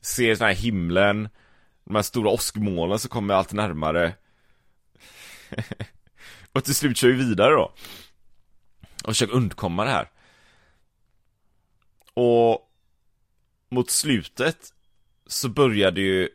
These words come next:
mycket riktigt att regna mer. Men lite mycket. Jag är inne på en cykelväg som är schysst, bra asfalterad, tar mig lite längre, men det är ingen trafik, va? Tills jag kommer till ett ställe där det står att den är avstängd för det har varit storm och vägen är skadad, så jag får ta den landsvägen i alla fall.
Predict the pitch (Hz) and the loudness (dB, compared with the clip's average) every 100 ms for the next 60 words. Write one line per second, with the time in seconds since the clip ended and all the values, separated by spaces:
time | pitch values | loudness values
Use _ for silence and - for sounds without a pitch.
0 | _ _ 110 - 95 92 - 76 73 _ | _ _ -12 -8 -6 -6 -8 -10 -10 _
1 | - _ _ _ _ _ 98 107 92 82 | -20 _ _ _ _ _ 0 0 0 -4
2 | 87 101 113 139 156 156 - - _ _ | -2 -2 0 0 0 -4 -18 -20 _ _
3 | _ - 107 135 110 143 - _ _ 120 | _ -10 -6 -4 -2 -2 -4 _ _ 2
4 | 135 139 131 - 127 - 131 - 143 - | 2 2 0 0 0 2 -2 -2 -8 -10
5 | - 98 113 151 160 - _ _ - 139 | -4 -2 2 0 0 -8 _ _ -8 -2
6 | 123 98 85 - 151 - - - - - | 2 2 0 -4 -6 -6 -10 -18 -14 2
7 | 123 127 127 120 - 110 - 117 95 95 | 4 6 4 -2 -4 -6 -4 -2 0 2
8 | 95 - - 113 113 117 101 104 85 78 | 0 -2 -6 -2 -2 -2 -2 -4 -4 -6
9 | 82 104 101 82 78 _ _ _ _ _ | -6 -2 -2 -2 -6 _ _ _ _ _
10 | _ _ _ _ _ _ _ _ 120 113 | _ _ _ _ _ _ _ _ -2 -2
11 | 95 110 - 143 147 - 73 - _ _ | -2 -6 -4 -4 -4 -8 -10 -10 _ _
12 | 147 135 131 135 107 - - 123 95 95 | -4 -2 0 0 -2 -6 -2 0 2 0
13 | - 101 85 92 120 98 80 - 117 117 | 0 -2 -2 0 2 2 0 -2 -2 0
14 | 101 98 - - - 113 117 110 90 95 | -4 -4 -4 -6 -4 0 2 0 -2 0
15 | 76 76 80 - 120 71 69 123 98 - | -2 -2 -10 -6 -4 -2 -2 -4 -8 -6
16 | 127 107 92 82 82 73 60 69 - - | -4 -2 -4 -8 -12 -10 -12 -8 -8 -8